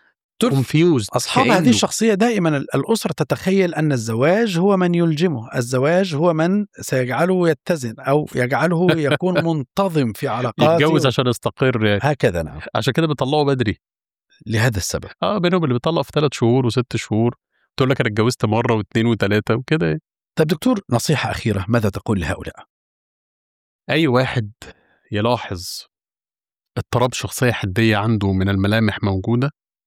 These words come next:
Speaker 2: يلجأ على طول للعلاج، ولما يلجأ للعلاج لازم يروح لحد بيستخدم العلاج النفسي الحقيقي،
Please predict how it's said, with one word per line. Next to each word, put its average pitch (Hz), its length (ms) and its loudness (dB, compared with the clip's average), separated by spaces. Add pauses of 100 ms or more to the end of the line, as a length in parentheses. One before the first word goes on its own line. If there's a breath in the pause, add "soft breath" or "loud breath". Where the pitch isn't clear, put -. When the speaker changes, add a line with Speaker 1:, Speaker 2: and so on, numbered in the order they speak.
(300)
Speaker 2:
يلجأ 127 300 0
على 90 180 -2
طول 110 220 -6
للعلاج، 92 400 -4 (840)
ولما 117 440 0
يلجأ 110 460 0
للعلاج 110 480 -4 (1120)
لازم 113 320 0
يروح 120 240 -4
لحد 139 320 -6 (1120)
بيستخدم 107 560 0
العلاج 101 320 0
النفسي 110 500 -4 (160)
الحقيقي، 113 640 -8